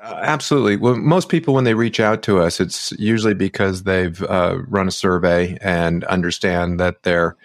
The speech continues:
uh, team is, uh, less than impressed with what is <laughs> going on in the organization, and, and maybe, uh, morale is suffering. Uh, usually turnover is,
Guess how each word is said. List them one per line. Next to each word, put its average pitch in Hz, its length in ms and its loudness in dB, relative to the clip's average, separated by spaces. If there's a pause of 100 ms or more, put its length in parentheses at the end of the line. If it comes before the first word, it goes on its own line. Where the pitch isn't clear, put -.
(420)
uh, 87 260 0
team 92 520 0
is, 87 640 -2
uh, 85 360 0
less 92 320 0
than 87 140 -2
impressed 87 760 -4
with 82 260 -2 (120)
what 90 200 0
is 82 120 -4
<laughs> - 100 -6
going 92 260 -2
on 92 200 -2
in 87 120 -4
the 87 140 -4
organization, 87 1000 -2
and, 85 180 0 (340)
and 90 200 0
maybe, 90 540 0
uh, 85 160 0
morale 87 680 0
is 82 160 -6
suffering. 85 840 -2
Uh, 82 360 -2
usually 87 500 0
turnover 90 840 -2
is, 85 460 -2